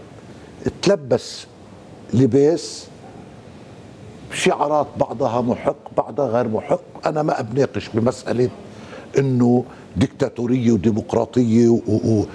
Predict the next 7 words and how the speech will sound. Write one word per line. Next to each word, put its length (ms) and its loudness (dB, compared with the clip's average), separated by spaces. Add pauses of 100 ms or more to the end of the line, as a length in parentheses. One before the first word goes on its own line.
(200)
و، 460 4
وغرب 420 2
وشرق، 420 -2 (100)
لا، 180 2 (240)
أنا 300 2
أبناقش 440 0
بمسألة 580 0